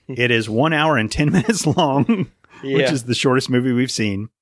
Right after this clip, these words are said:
Speaker 1: Rotten Tomatoes has not rated it, <laughs> but I,
Speaker 2: Wow.
Speaker 1: I M D B gives it a four point two out of ten, and sixty-seven percent of Google users like this movie.
Speaker 2: Only sixty-seven.
Speaker 1: Uh, I looked up the cast, and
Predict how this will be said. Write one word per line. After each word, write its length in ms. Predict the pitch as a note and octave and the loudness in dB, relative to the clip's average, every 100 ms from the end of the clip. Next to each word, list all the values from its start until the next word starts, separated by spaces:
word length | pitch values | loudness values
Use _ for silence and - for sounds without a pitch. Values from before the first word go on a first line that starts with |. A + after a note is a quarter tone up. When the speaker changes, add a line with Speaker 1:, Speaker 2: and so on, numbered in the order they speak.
| _ _ _ _ _ - | _ _ _ _ _ -4
Speaker 1:
Rotten 280 | B2+ F#3+ | -2 -2
Tomatoes 500 | E3 D#3+ D#3 D3+ C#3+ | -2 -2 0 0 0
has 120 | C3 A2 | -2 0
not 240 | A#2+ A#2+ | -2 0
rated 300 | A#2+ G2 G2 | -2 -2 -4
it, 120 | C#3 - - | -6 -8 -18
<laughs> 200 | - - C3 | -14 -14 -10
but 160 | B2 | -10
I, 280 | - B2+ D#3 | -2 0 0
Speaker 2:
Wow. 180 | C3+ A2 - _ | -2 -12 -20 _
Speaker 1:
I 140 | C#3 | -2
M 100 | D#3+ | 0
D 140 | D3 C#3+ | 0 0
B 460 | B2+ C3+ C3+ C3+ | 0 0 2 0
gives 220 | B2 A2 A2 | -2 -4 -4
it 100 | G#2+ | -8
a 40 | |
four 280 | - D#3+ E3+ | -4 -2 0
point 280 | - D#3 - | 0 0 -2
two 200 | D3 B2+ | 0 0
out 80 | |
of 80 | G#2 | -2
ten, 400 | - C3 B2+ B2 - - _ _ _ - | -2 -2 -2 -6 -10 -20 _ _ _ -6
and 260 | A2 G#2+ | -4 -2
sixty-seven 640 | - D#3 - D3+ D3+ C#3+ C#3 | -2 -4 -2 -2 0 0 -2
percent 400 | B2+ - C3 - | -4 -2 -2 0
of 260 | A2 F#2+ | -2 0
Google 280 | G2+ A#2 A2+ | 0 2 2
users 400 | G#2 G#2+ G2+ F#2 | 0 0 0 -2
like 240 | F2 F#2 - | 0 -2 -2
this 180 | F2+ | -6
movie. 320 | F2+ E2 D2+ - _ _ _ _ | -4 -8 -10 -20 _ _ _ _
Speaker 2:
Only 480 | G2 B2 D#3 G3+ D4+ | -12 -10 -8 -8 -8
sixty-seven. 840 | - D3+ D3 - F3 - A#2+ G#2+ | -8 -8 -10 -12 -12 -6 -4 -2
Speaker 1:
Uh, 140 | A#2 C#3+ | 0 2
I 40 | C#3 | 2
looked 220 | F#3 G#3+ | 0 -2
up 100 | - | -4
the 80 | C3+ | -6
cast, 560 | C3+ G#2+ C#3+ - - - | -2 0 -2 -6 -14 -16
and 600 | - A2 G#2+ G#2+ G#2+ G2+ | -8 -6 -4 -4 -4 -6